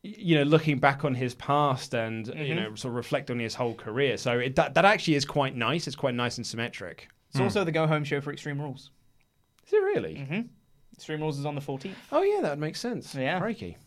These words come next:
Speaker 3: Wow.
Speaker 1: It's coming
Speaker 3: That's
Speaker 1: out
Speaker 3: all.
Speaker 1: quick.
Speaker 3: <laughs> Uh, Daoud Khan has donated, so thanks to him.
Speaker 1: Thank you very
Speaker 2: Thank you.
Speaker 1: much.
Speaker 3: Uh, the Adnap has said,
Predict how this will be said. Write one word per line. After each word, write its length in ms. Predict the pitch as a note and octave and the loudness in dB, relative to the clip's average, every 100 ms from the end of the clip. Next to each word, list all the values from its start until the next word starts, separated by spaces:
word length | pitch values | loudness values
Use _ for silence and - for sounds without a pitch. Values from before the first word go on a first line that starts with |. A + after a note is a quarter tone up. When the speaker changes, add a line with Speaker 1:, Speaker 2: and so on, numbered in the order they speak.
| - | -4
Speaker 3:
Wow. 320 | A#2+ F3+ G2 | 2 2 0
Speaker 1:
It's 80 | - | -4
coming 240 | - D3+ G#3 | 0 2 4
Speaker 3:
That's 280 | F3 - B2+ | 4 2 4
Speaker 1:
out 480 | D#3+ G#3+ - E3 | 8 8 8 6
Speaker 3:
all. 100 | - E3+ | 8 6
Speaker 1:
quick. 80 | - | 4
Speaker 3:
<laughs> 80 | - - - - | -16 -18 -6 2
Uh, 140 | C#3 | 4
Daoud 340 | C#3+ D#3+ E3+ - | 6 8 6 8
Khan 300 | F3 G3 F3+ | 10 10 10
has 180 | E3+ | 4
donated, 460 | D3+ F3 F3 E3 A3+ | 4 2 2 2 -2
so 80 | C3 | 0
thanks 240 | C#3 C#3+ | 0 0
to 60 | C3 | 2
him. 140 | E3 | 4
Speaker 1:
Thank 180 | F#3+ G#3 | 6 4
you 60 | A2 | 2
very 100 | A#2 | 6
Speaker 2:
Thank 340 | F#3+ B3+ - | 6 6 -2
you. 40 | - | -6
Speaker 1:
much. 100 | D3 | 4
Speaker 3:
Uh, 400 | C3+ C3+ C3 C3+ | 8 8 8 4
the 140 | D3 | 0
Adnap 520 | D3 E3 D#3 D3+ - | 0 -2 2 2 0
has 220 | C3+ C3+ | -2 -4
said, 560 | - - C#3 C3+ C3 | -2 0 4 4 2